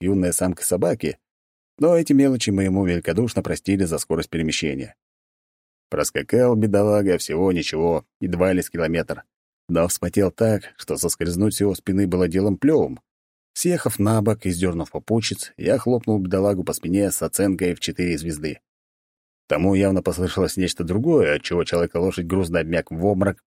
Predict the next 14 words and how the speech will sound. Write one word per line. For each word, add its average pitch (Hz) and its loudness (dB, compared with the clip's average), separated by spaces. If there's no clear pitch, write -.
поджав 107 0
заднее 92 0
копыто - -2
к - -10
органу, 101 2
которому 90 -2
я 87 2
угрожал. 87 -2
А 65 0
дальше 131 0
нам 82 -2
просто 87 -2
чертовски 78 -4
повезло. 71 -6